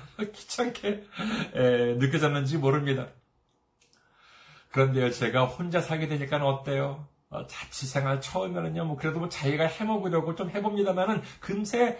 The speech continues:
그게 얼마나 무모한 <laughs> 일인지를 깨닫게 됩니다.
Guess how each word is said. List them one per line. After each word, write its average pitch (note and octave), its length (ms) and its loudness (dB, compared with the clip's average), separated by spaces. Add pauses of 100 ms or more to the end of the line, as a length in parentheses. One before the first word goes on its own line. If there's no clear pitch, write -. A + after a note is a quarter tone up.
(100)
그게 C#3 420 0
얼마나 F#3+ 540 2
무모한 E3 640 -2 (160)
<laughs> - 220 -20
일인지를 C3+ 800 2 (180)
깨닫게 C3 360 0
됩니다. A#2 300 -4